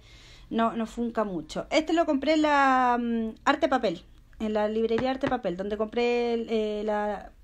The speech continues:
acuarela Sennelier también. Ahí tienen esa marca y es muy buena. Este me costó ocho lucas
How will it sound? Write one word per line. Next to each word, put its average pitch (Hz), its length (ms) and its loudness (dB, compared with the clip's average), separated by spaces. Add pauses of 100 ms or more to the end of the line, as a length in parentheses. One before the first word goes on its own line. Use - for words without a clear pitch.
(100)
acuarela 226 400 0
Sennelier 240 420 0
también. 180 320 -4 (400)
Ahí 220 140 -2
tienen 262 240 0
esa 262 180 0
marca 196 280 -2
y 185 100 -2
es 180 100 -6
muy 196 480 -4
buena. 151 300 -4
Este 262 200 -2
me 311 120 4
costó 302 320 0
ocho 330 240 0
lucas 208 320 -4